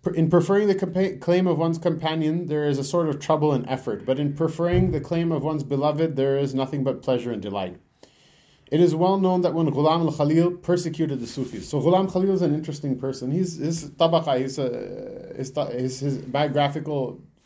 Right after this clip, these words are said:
entry is there in the Sir al-A'lam of Dhahabi as well. He was a muhaddith, uh, uh, during the, uh, uh, the golden age of the Abbasid Caliphate, when most of these classical, uh, figures of tasawwuf,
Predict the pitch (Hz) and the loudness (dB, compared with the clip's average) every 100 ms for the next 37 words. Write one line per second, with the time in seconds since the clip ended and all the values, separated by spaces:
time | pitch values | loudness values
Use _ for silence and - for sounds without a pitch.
0 | _ _ - 139 143 151 139 - 120 127 | _ _ -8 0 2 2 2 0 2 2
1 | 120 117 117 110 143 131 120 104 113 117 | 2 -2 -6 -6 -2 0 2 0 -2 -4
2 | 110 101 113 113 113 95 120 117 - - | -4 -2 -2 -2 -4 -2 -2 -2 -4 -14
3 | - - - - _ - 151 151 156 143 | -20 -20 -20 -20 _ -2 -2 0 0 0
4 | 165 175 180 - - 127 120 117 113 - | 2 0 -2 -8 -4 0 2 2 0 -4
5 | 117 113 107 120 143 139 127 131 139 - | -4 -4 -6 -4 -4 -2 -2 -4 -6 -8
6 | 110 110 107 107 107 - 107 107 135 143 | -6 -4 -4 -4 -8 -8 -10 -4 0 2
7 | 135 123 131 123 117 113 107 - 117 123 | 2 0 -2 -2 -2 -2 -2 -4 -6 -2
8 | 127 - 117 - 117 120 120 110 120 120 | -2 -4 -14 -8 -4 -2 -4 -6 -2 -2
9 | 135 131 143 127 127 - - - 143 113 | -2 -4 -4 -2 -2 -2 -12 -4 -4 -4
10 | 123 143 127 120 117 _ - _ _ - | -6 -2 0 -2 -4 _ -20 _ _ -20
11 | _ - 107 - 143 127 120 117 110 120 | _ -10 -8 -2 0 2 2 0 -4 -6
12 | 123 120 117 | -2 -2 -2